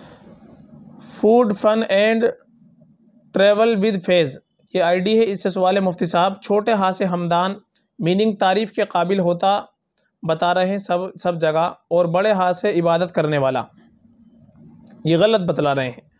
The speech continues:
छोटे हाथ से जो हमदान होता है उसके माना आते हैं, ये ईरान के एक शहर का नाम है, और इसी तरीके से कबीले का नाम भी आता है हमदान। बाकी बड़े हाथ से जो हमदान है इसके माना आते हैं तारीफ़ करने वाला,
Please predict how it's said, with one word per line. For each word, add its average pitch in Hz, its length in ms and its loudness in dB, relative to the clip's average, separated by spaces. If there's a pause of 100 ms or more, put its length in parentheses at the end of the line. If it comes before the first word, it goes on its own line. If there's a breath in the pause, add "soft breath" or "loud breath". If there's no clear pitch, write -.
(420 soft breath)
छोटे 196 220 0
हाथ 220 160 2
से 226 80 0
जो 208 120 -2
हमदान 190 400 0
होता 196 240 0
है 208 100 2
उसके 208 320 -2
माना 190 240 0
आते 185 160 -2
हैं, 220 60 2
ये 190 140 2
ईरान 185 260 0
के 214 100 -2
एक 196 120 -2
शहर 175 240 0
का 196 140 -2
नाम 202 220 0
है, 220 160 -4 (380 loud breath)
और 190 120 4
इसी 220 140 2
तरीके 220 300 0
से 254 280 -2
कबीले 247 300 2
का 247 120 0
नाम 170 180 0
भी 151 60 0
आता 147 200 0
है 196 60 2
हमदान। 147 420 -2 (580 soft breath)
बाकी 190 300 2
बड़े 214 220 2
हाथ 233 220 0
से 226 100 -2
जो 208 100 -2
हमदान 185 460 -2
है 208 80 2
इसके 202 200 -4
माना 180 140 0
आते 165 140 -4
हैं 240 100 -2
तारीफ़ 196 360 0
करने 170 280 0
वाला, 143 320 -2